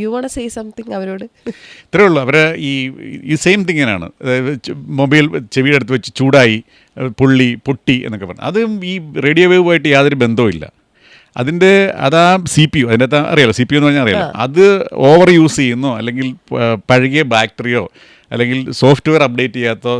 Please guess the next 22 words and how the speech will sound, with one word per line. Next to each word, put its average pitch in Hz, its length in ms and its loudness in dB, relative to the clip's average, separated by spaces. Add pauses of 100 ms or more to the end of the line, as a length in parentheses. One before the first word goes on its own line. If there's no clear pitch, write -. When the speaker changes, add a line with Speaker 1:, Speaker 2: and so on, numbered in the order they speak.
Speaker 2:
സാധനങ്ങളൊക്കെയാണ് 113 720 -4
ഈ - 20 0 (200)
ചൂടാവുന്നതും 110 600 0 (300)
വെക്കും. - 240 -14 (500)
അല്ലാതെ 139 360 2
ഇതൊരു 175 220 4
രീതിയിലും 143 400 0
ഈ 127 120 -2 (260)
റേഡിയോ 139 400 4
വേവോ 123 280 0
അല്ലെങ്കിൽ 113 340 -4
മൊബൈൽ 123 280 0 (100)
ഫോൺ 135 120 0 (120)
റേഡിയേഷനുമായിട്ടോ 110 720 -4 (280)
യാതൊരുവിധ 107 560 -4 (440)
ബന്ധവുമില്ല. 101 520 -2 (440)
Speaker 1:
ഓ, 160 60 -18 (880)
ഓക്കെ. - 280 -16
നമ്മള് 277 260 -2 (240)
ഒരുപാട് 233 560 -4 (140)
നേരം 220 420 -6
ഇരുന്ന് 220 420 -10